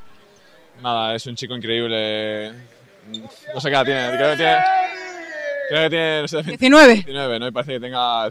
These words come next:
Speaker 1: treinta años. Eh, no sé, <laughs> es un nivel de madurez que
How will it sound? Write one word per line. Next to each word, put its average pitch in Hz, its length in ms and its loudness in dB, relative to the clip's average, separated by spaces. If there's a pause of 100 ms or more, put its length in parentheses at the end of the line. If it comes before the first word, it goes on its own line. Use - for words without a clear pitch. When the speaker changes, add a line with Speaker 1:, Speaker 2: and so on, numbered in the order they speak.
(120)
Speaker 1:
treinta 120 300 -8
años. 104 500 -12
Eh, 98 480 -8 (1600)
no 113 120 -10
sé, 113 120 -12 (120)
<laughs> - 100 -14
es 135 260 -4
un 131 100 -10
nivel 131 180 -4
de 131 80 -2
madurez 123 480 -2
que 113 880 -6